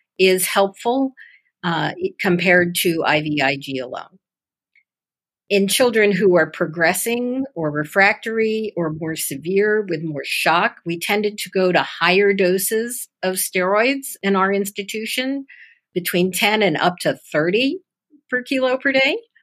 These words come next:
which is a very, very <laughs> high dose of steroids to use.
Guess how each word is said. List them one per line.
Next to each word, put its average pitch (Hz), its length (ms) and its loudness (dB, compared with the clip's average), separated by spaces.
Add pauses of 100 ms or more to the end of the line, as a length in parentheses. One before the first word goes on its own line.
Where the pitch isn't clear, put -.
(120)
which 180 180 -4
is 170 100 -2
a 139 180 -2
very, 165 380 2
very 170 300 0
<laughs> 190 100 -2
high 196 160 2
dose 220 460 0
of 208 240 -2 (340)
steroids 226 540 0
to 247 80 -6
use. 226 400 -4